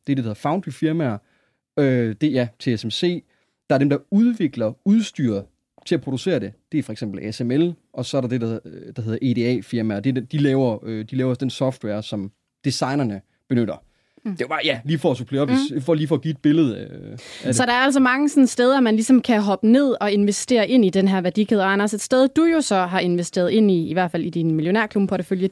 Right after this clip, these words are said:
Speaker 2: det er en udstyrsproducent i Holland.
Speaker 1: Mm.
Speaker 2: Det er A S M L. De var ude med regnskab i sidste uge, slog forventningerne til top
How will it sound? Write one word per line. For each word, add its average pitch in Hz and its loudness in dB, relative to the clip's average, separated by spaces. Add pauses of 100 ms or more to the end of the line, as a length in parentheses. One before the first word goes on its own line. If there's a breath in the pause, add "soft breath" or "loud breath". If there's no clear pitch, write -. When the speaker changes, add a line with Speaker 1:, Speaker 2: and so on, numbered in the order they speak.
Speaker 2:
det 277 4
er 220 2
en 214 0
udstyrsproducent 208 0
i 180 -4
Holland. 208 2
Speaker 1:
Mm. 117 0 (120)
Speaker 2:
Det 214 4
er 202 2 (500 loud breath)
A 185 -2
S 202 -2
M 208 4
L. 208 4
De 262 4
var 262 2
ude 285 2
med 269 6
regnskab 233 0
i 185 -6
sidste 240 0
uge, 240 0
slog 233 2
forventningerne 190 2
til 170 -6
top 233 0